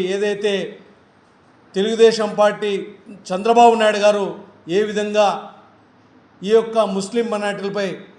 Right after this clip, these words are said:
అభిమానం చూపుతున్నారని చెప్పేసి. అయ్యా, మీరు గతంలో ముస్లిం మైనారిటీలకు ఏం చేశారని చెప్పి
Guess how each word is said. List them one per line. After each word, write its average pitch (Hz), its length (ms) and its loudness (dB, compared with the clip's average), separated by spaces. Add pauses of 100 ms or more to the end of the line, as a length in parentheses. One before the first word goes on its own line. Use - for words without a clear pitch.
అభిమానం 196 400 -4 (100)
చూపుతున్నారని 175 640 -10
చెప్పేసి. 139 340 -20 (1160)
అయ్యా, 214 220 4
మీరు 247 120 2 (140)
గతంలో 254 400 2 (240)
ముస్లిం 262 360 -8
మైనారిటీలకు 254 560 -6
ఏం 247 80 0 (100)
చేశారని 240 440 0
చెప్పి 240 180 -8